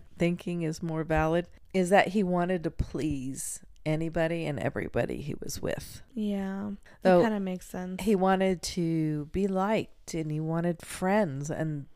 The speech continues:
Speaker 1: he felt like this was his moment to shine, you
Speaker 2: Yeah.
Speaker 1: know? And he was really good at figuring out what somebody wanted to hear. I think because he wanted so badly to be accepted and to
Speaker 2: Mm-hmm.
Speaker 1: be liked, he would watch the person,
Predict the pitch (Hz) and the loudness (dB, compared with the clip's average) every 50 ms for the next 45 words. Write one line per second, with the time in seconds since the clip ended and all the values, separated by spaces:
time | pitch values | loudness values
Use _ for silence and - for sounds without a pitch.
0 | - - 156 180 180 185 185 - - 185 180 165 160 - 165 160 151 - - - | -12 -8 -4 -4 -4 -4 -4 -2 0 2 2 2 0 0 0 -2 -2 -4 -4 -4
1 | 170 170 - - - - 170 165 156 151 151 160 - - - - - - - - | -2 -2 -2 -4 -2 0 0 0 0 -2 -4 -6 -6 -8 -8 -10 -14 -8 0 4
2 | 196 185 180 175 170 165 - - - - - 165 156 165 170 180 170 - - - | 4 4 4 4 0 -2 -2 -4 -4 -6 -6 -4 -2 -2 -2 -2 -2 -4 -4 -4
3 | 165 - - - 170 185 208 214 165 - - - - - - - 233 208 196 - | -4 -2 0 0 0 0 0 0 -2 -4 -6 -12 -14 -16 -14 -8 -6 -4 -2 -2
4 | 143 143 143 143 165 - - - - - 196 196 196 196 175 - 220 214 196 202 | 0 0 -2 -2 -4 -4 -8 -10 -4 0 0 0 0 -2 -2 -2 -2 0 2 2
5 | 202 175 - 156 151 170 170 175 185 214 254 277 262 254 226 175 160 - 208 196 | 2 2 0 -6 -10 -10 -6 -2 2 4 4 4 4 2 0 0 4 6 6 6
6 | 185 180 - - 165 - - - - 190 185 180 196 196 196 196 190 175 160 160 | 6 4 2 0 0 0 0 2 4 4 4 4 2 0 0 0 0 0 2 0
7 | 165 - 165 165 - - - - 156 151 147 156 156 151 151 151 143 143 147 156 | 0 0 -2 -4 -4 -4 -4 -4 -4 -2 -2 -4 -4 -4 -6 -6 -6 -6 -6 -8
8 | 151 156 - 139 - - 156 156 - - - - - - - - - - 175 170 | -8 -8 -8 -10 -8 -10 -10 -8 -6 -6 -6 -6 -8 -14 -20 -12 -2 0 2 2
9 | 190 185 170 - 160 156 - - - - 165 170 160 - - 160 160 160 151 151 | 2 2 2 0 -2 -4 -4 -2 0 2 2 2 2 -2 -4 -4 -2 0 0 0
10 | 156 156 156 151 - - - - 151 151 151 151 139 135 139 160 151 160 151 - | 0 0 -2 -4 -4 -4 -2 0 0 0 0 0 -2 -2 -2 0 0 -2 0 -2
11 | 156 - - - - - - - - - 110 - - - 175 185 196 202 - - | -4 -6 -4 -6 -6 -8 -8 -6 -2 -2 -2 -2 0 0 2 2 2 0 -4 -10
12 | - - 208 208 - 160 170 180 175 175 180 - 147 - 151 - 127 - 147 180 | -8 -4 -4 0 0 0 0 0 -2 -2 -2 -2 -2 -2 0 0 2 4 4 2
13 | - - - - - - - - - 151 185 185 180 170 160 160 170 165 170 170 | 2 -2 -2 -2 -2 -2 -2 -4 -4 -2 0 0 0 -2 -2 0 2 2 2 2
14 | - - - 175 - - - 175 160 165 - - 151 135 - | -2 -4 -6 -6 -6 -2 -2 0 0 0 0 -2 -4 -4 -4